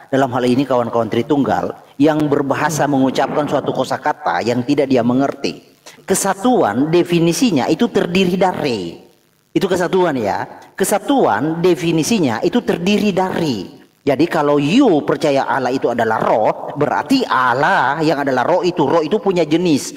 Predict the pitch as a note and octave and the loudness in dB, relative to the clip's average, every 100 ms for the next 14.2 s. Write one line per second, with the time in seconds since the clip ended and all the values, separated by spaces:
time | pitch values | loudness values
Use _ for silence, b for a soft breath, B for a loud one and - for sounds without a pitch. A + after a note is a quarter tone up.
0 | B B E3+ D#3 D3+ D3+ F3 E3+ A2+ F#2 | B B 2 2 0 0 2 2 2 -2
1 | F#2 - - C#3+ D3 E3 F#3+ D3+ D#3+ D3+ | -8 -14 -4 -2 0 2 2 2 0 2
2 | C3+ F3+ F3 D3 F3+ G3 E3 D3+ B2+ D#3 | 0 0 -2 0 0 2 2 2 0 -2
3 | D#3 D3+ F3 E3+ C#3+ - D#3 D#3 C3+ D3 | -2 0 0 2 0 0 -2 -2 0 0
4 | C#3 A2+ - - - C4+ B3+ G3 D#3+ D#3 | 2 0 -4 -16 -4 -2 0 0 0 0
5 | D#3+ E3 E3 D3+ A#2 G2+ - _ C#3+ C3+ | 2 2 2 0 -2 -4 -10 _ 0 0
6 | A#2+ B3 B3 E3+ A3+ - - B _ - | 0 0 2 0 -2 -8 -20 B _ -4
7 | E3 E3 - C#3 - D#3 D3 - - D#3 | -2 -2 -2 -4 -2 -4 -4 -4 -2 0
8 | C#3 B2 D3+ C#3+ G2 F2+ F#2 C#3+ B3 G#3+ | -2 0 2 4 2 -2 -2 0 2 0
9 | G#3 F#3 F3 F#3+ F#3+ - F3 D#3 D#3 D#3+ | -2 0 2 2 0 0 -2 0 -2 -2
10 | D3 C#3 C3 F3 - G2 D#2+ - - - | -4 -4 -4 -4 -4 -4 -4 -6 -12 -20
11 | - C3+ G3 G3+ - D#3+ C#3+ C3+ E3 G#3 | -4 0 0 -2 -4 0 0 0 -2 0
12 | F3 A2+ - - - _ B3 C4 B3+ B2+ | -2 -4 -8 -16 -20 _ -2 2 2 2
13 | G2 G#2+ G3 C4 - - _ _ _ _ | 2 0 -2 -6 -16 -20 _ _ _ _
14 | D3 | 2